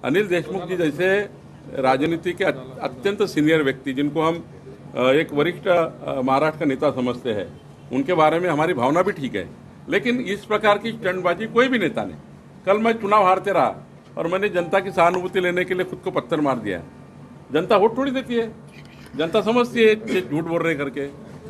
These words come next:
अरे भाई, हार गए तो हार गए। मुझे लगता है इस प्रकार की स्टंटबाजी महाराष्ट्र के कोई भी लीडर ने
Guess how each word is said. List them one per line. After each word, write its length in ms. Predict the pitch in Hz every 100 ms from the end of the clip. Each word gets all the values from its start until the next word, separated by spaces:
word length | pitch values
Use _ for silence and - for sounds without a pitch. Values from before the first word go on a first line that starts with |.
| -
अरे 100 | -
भाई, 100 | 240
हार 220 | 180 202 220
गए 120 | 233
तो 100 | 240
हार 160 | 233
गए। 220 | 214 208 - - - 120
मुझे 180 | 160 220
लगता 340 | 175 - 175
है 280 | 170 208 214 - - - -
इस 200 | 165 226
प्रकार 400 | 208 175 175 170
की 200 | 170 214
स्टंटबाजी 760 | 220 180 170 170 165 160 196 208
महाराष्ट्र 500 | 151 143 160 160 -
के 80 | 190
कोई 260 | 151 170
भी 120 | 196
लीडर 260 | 190 160 165
ने 260 | 165 170